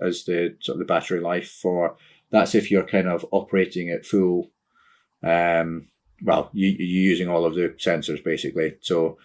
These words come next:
we're basically, uh, five, five hours for an outdoor run. Um, and that's, um, that assumes that you're, you're taking in and using the G P S, uh, receiver that we have on board. So our,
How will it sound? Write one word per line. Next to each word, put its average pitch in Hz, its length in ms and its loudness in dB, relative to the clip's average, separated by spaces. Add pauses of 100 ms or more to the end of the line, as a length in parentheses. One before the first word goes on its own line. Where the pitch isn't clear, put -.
(220)
we're 101 80 4
basically, 85 680 2
uh, 82 280 2
five, 87 420 0 (160)
five 107 300 6
hours 90 500 2 (100)
for 85 520 2 (460)
an 87 100 2
outdoor 92 360 4
run. 92 280 2 (360)
Um, 85 600 -2
and 90 140 -2
that's, - 580 -6
um, 82 480 -4 (160)
that 95 140 2
assumes 87 280 0
that 78 140 -2
you're, 85 220 -2 (200)
you're 87 140 -4
taking 87 340 -4
in 80 260 -6
and 85 160 -6
using 87 300 -4
the 80 80 -6
G 78 160 -8
P 82 160 -4
S, - 380 -6 (200)
uh, 82 260 -4
receiver 85 360 -4
that 85 100 -2
we 82 80 -4
have 87 160 -2
on 85 160 -6
board. 92 300 0
So - 120 -4
our, 85 340 0